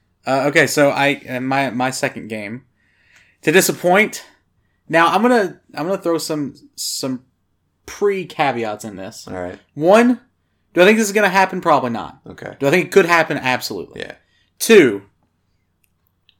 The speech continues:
Speaker 1: this may be a personal disappointment more than a critical disappointment.
Speaker 2: Okay.
Speaker 1: Super Mario Odyssey.
Speaker 2: Oh.
Speaker 1: I think Super Mario Odyssey looks weird.
Speaker 2: <laughs>
Speaker 1: I
Speaker 2: I mean, it
Speaker 1: don't
Speaker 2: does look
Speaker 1: like the
Speaker 2: weird.
Speaker 1: humans at all.
Speaker 2: I like it.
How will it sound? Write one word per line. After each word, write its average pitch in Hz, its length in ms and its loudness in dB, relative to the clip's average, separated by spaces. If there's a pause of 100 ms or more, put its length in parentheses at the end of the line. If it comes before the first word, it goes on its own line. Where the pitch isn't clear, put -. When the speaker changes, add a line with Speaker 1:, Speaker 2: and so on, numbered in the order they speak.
(600)
Speaker 1:
this 196 360 4
may 202 240 4
be 185 320 -2
a 135 180 -6 (120)
personal 190 480 -2
disappointment 135 680 -4
more 139 240 -2
than 131 120 -4
a 123 80 -2
critical 120 420 -6
disappointment. - 720 -16 (160)
Speaker 2:
Okay. - 340 -16 (760)
Speaker 1:
Super 175 320 -4
Mario 135 380 2
Odyssey. 101 520 -8 (300)
Speaker 2:
Oh. 185 400 -2
Speaker 1:
I 226 200 8
think 220 320 0
Super 175 220 0
Mario 160 280 4
Odyssey 139 400 -2
looks 117 360 -8
weird. 107 560 -4 (200)
Speaker 2:
<laughs> - 240 -12
Speaker 1:
I - 100 0
Speaker 2:
I 196 160 8
mean, 147 180 0
it 202 40 8
Speaker 1:
don't 202 180 10
Speaker 2:
does 233 160 6
look 185 80 6
Speaker 1:
like 208 140 8
the 185 120 -2
Speaker 2:
weird. 185 100 6
Speaker 1:
humans 180 440 0
at - 180 -2
all. 123 360 0
Speaker 2:
I 113 80 2
like 85 240 -2
it. - 180 -14